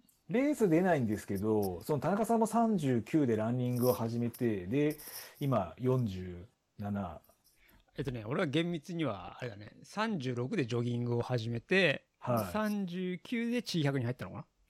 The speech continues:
Speaker 1: そうですよね。
Speaker 2: 確か。そうだね。うん、そう。
Speaker 1: はい。
Speaker 2: うん。
Speaker 1: なんで、なんかその、まあ、いつも、まあ、変な話、田中さんの背中をこう見ていて、
Speaker 2: うん。
Speaker 1: い-、田中さんの目線ってどういう視野でいつも見てるんだろうなっていうのが、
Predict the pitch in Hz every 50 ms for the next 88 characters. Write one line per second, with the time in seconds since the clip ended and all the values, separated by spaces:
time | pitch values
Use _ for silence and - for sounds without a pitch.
0 | _ _ _ _ _ _ _ _ - - 165 151 123 - 98 87 87 95 - 110
1 | 107 - - - - - - _ _ _ _ _ _ _ _ _ _ _ _ _
2 | _ _ - - 180 131 98 98 110 120 110 98 90 - - 98 87 - - -
3 | - - - - - 110 107 104 98 92 92 98 113 123 127 120 107 95 101 101
4 | 101 101 95 92 90 90 90 104 117 110 117 107 98 - - 123 117 113 110 110
5 | - 190 208 233 262 - - 381 226 180 160 143 131 139 139 180 208 180 151 127
6 | 117 107 98 104 98 - 117 127 120 127 127 131 127 120 113 104 - 127 123 117
7 | 127 120 113 113 101 113 117 113 113 123 117 120 110 98 90 - 113 104 98 95
8 | 95 - - 135 120 101 - - - - - - - _ _ _ _ _ _ -
9 | 285 294 311 - _ - - - - 233 247 262 277 277 254 294 269 277 277 262
10 | 247 254 247 269 277 269 262 262 - 254 254 220 165 127 117 147 143 165 165 170
11 | 233 277 349 392 359 269 214 175 156 139 135 160 143 151 - - 208 208 180 135
12 | 120 131 127 120 117 131 - - 156 139 123 127 139 143 151 131 123 117 110 110
13 | 107 107 110 120 127 123 - - 123 117 104 101 92 98 98 98 92 85 80